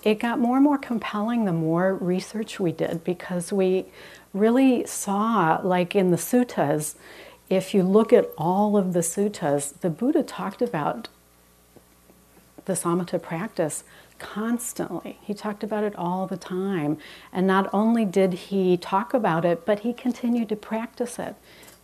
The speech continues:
Even after full enlightenment, he didn't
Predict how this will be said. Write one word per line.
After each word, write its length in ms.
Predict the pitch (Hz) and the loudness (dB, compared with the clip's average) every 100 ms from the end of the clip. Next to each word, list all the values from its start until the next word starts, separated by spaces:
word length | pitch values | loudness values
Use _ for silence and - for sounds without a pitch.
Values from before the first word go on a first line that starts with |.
| - | -2
Even 360 | 214 233 262 233 | 2 2 2 2
after 600 | 214 214 - 226 214 208 | 0 -4 -2 0 2 0
full 320 | - 202 202 | -2 0 2
enlightenment, 760 | 202 185 180 190 180 147 - - - - - - - - | 2 2 0 -2 0 0 -4 -10 -20 -20 -20 -20 -14 -14
he 220 | - - 190 | -10 -4 0
didn't 340 | 202 226 | 2 2